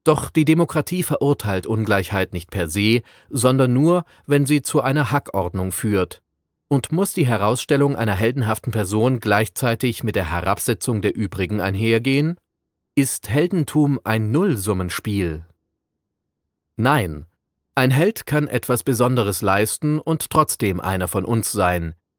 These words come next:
Die Medien lieben es, über die Schwächen, Geheimnisse und Peinlichkeiten unserer Idole zu berichten,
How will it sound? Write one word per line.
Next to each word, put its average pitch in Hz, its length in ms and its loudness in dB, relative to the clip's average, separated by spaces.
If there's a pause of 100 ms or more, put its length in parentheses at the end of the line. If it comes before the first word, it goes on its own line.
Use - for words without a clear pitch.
(160)
Die 90 80 -4
Medien 113 500 2
lieben 123 300 -2
es, - 280 -4
über 95 200 -4
die 90 120 -6
Schwächen, 120 580 0
Geheimnisse 104 680 0
und 98 140 -6
Peinlichkeiten 113 720 -2
unserer 104 380 0
Idole 127 460 0
zu 113 120 -4
berichten, 104 600 -2